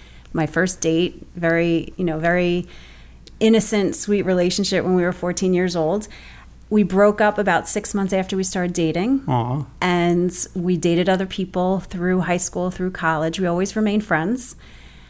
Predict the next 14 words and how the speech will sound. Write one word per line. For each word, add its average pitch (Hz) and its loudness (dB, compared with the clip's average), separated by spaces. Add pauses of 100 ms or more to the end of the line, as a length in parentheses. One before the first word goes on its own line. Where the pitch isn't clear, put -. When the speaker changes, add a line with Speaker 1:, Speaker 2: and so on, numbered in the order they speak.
(340)
Speaker 1:
And 196 2 (240)
we 196 0
ended 208 2
up 202 2 (520)
dating 190 4
again 180 2
when 185 4
I, 175 0
when 180 2
we 175 4
were 170 2
in 165 4
graduate 165 0
school. 226 -2